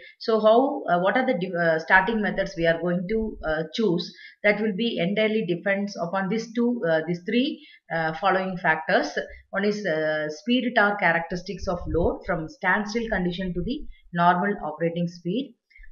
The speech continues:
The other one is the duty cycle, and the third one is the starting and, uh, running line current limitations as imposed by the supply authorities.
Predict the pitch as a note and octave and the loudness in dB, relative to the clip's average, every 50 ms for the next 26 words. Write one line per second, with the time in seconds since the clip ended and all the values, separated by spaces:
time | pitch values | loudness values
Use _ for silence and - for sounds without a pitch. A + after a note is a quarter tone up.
0 | - F#3 F#3 G#3 A#3+ A#3+ B3+ B3 B3 B3+ B3+ - - A#3+ - - - E3 D#3 D3+ | 4 6 6 6 6 4 4 4 4 2 2 0 -2 -4 -4 -2 -2 -4 -2 0
1 | G#3 A3 - A#3+ A#3 A3 A3+ F#3 E3+ - - F#3 A3 C#4 D4+ - - _ _ _ | 0 0 0 0 0 0 0 0 0 0 0 0 0 0 -4 -8 -14 _ _ _
2 | _ _ _ - - F3+ F3 F3 F3 F3 E3+ E3+ E3 - A#3 A#3+ B3+ B3+ B3+ A3+ | _ _ _ -2 0 0 2 2 2 2 2 0 2 4 6 6 8 8 8 6
3 | G3 F#3 G#3+ C4 C#4 - - - - - - - D3+ D3+ - - F3+ F3 F#3 F#3 | 4 2 2 0 -2 -2 -6 -8 -10 -8 -8 -8 -6 -6 0 4 6 6 6 4
4 | - B3 A#3+ B3+ B3 A#3+ - E3+ G3+ A#3+ C4 B3+ A#3 - - - - _ _ - | 2 0 0 0 0 0 0 2 2 4 4 2 2 0 -2 -6 -14 _ _ -4
5 | D#3 D#3+ D#3 D3+ D#3 F3+ F#3+ G#3 A#3+ B3 B3 G#3 F3 D#3+ E3 F3 G3 G3 G3 F3 | -2 0 0 2 2 2 4 4 4 4 2 2 2 2 2 2 0 0 0 0
6 | E3 E3+ F3 E3+ D#3+ D#3 D#3+ D#3+ E3 D#3+ D#3+ - E3+ F3 E3+ - - - F#3+ C4 | 0 0 0 -2 -2 -4 -2 -2 -2 0 0 0 -2 -2 -2 -2 2 2 2 2
7 | - - F3+ F3 E3+ - F3 F3 E3+ E3+ - - C#3+ C#3+ C#3 - - - - D#3+ | 2 0 -4 -4 -4 -2 0 0 0 0 -2 -6 -6 -6 -6 -6 -6 -4 -4 -4
8 | - - D#3+ D#3 D#3+ D#3+ C#3+ - - C#3 C3 B2+ B2 - C#3 C3 - - | -4 -2 -2 -2 -2 -4 -4 -4 -2 -2 -2 -2 -4 -8 -10 -12 -12 -12